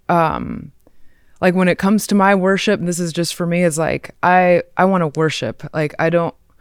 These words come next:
wanna go to a concert. I don't wanna, um, I don't, like,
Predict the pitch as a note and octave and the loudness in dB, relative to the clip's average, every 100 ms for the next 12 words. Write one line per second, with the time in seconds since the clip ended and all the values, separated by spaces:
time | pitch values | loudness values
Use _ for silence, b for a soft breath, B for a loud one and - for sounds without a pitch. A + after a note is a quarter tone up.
0 | b b b - F3 E3+ D#3+ D#3 - D3 | b b b -6 -4 -2 -2 -2 -4 -8
1 | - D3 C#3+ - D3+ D3 - D#3 D3 E3 | -6 -8 -8 -6 -6 -4 -4 -4 -4 -4
2 | D#3+ D#3 - D3+ D3 D3 C#3+ b b b | -4 -6 -6 -6 -4 -6 -8 b b b
3 | b b E3 E3 E3 - _ - E3 D3+ | b b -2 0 -2 -6 _ -4 -2 -4
4 | - | -8